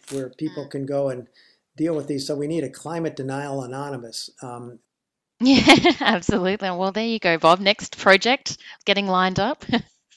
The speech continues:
Speaker 2: I know we've got to finish up, but I, w-, I would really love to hear what keeps you inspired as a human being, because I can imagine all of this work has probably significantly transformed your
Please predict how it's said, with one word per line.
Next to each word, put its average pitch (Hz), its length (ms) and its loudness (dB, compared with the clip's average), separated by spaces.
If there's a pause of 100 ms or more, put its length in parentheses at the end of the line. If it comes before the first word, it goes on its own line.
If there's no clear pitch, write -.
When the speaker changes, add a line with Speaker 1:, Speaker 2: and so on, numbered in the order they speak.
Speaker 2:
I 226 140 2
know 233 220 4
we've 240 140 2
got 262 100 2
to 262 80 0
finish 254 280 -4
up, 240 160 0
but 226 100 2
I, - 20 4
w-, 220 200 2
I 214 140 -2
would 214 140 -4
really 226 280 0
love 214 320 -2 (180)
to 214 120 -4
hear 220 400 -4
what 202 280 0
keeps 208 340 -10
you 190 160 -6
inspired 185 640 -4
as 160 260 -6
a 170 80 -6
human 165 300 -8
being, 156 240 -6
because 170 300 -8
I 185 60 -4
can 202 180 -8
imagine 196 560 -6 (100)
all 214 220 -4
of 196 80 -8
this 185 240 -6
work 180 360 -4
has 175 360 -8
probably 196 640 -4 (120)
significantly 180 760 -10
transformed 165 640 -10
your 185 360 -2